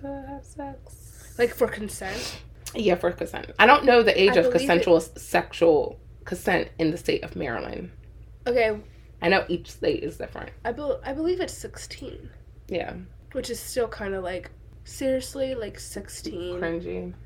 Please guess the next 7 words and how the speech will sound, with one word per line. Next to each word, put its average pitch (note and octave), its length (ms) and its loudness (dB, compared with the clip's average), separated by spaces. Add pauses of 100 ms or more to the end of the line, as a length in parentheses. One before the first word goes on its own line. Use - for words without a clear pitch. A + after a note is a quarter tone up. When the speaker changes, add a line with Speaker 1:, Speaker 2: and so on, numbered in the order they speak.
Speaker 1:
Yeah. - 300 -6
Speaker 2:
Like, G#3+ 300 4 (160)
if A#3 160 -2
anything, B3+ 640 -2 (580)
if, C#4 400 4
for D#4 220 -2
me, A#3+ 440 0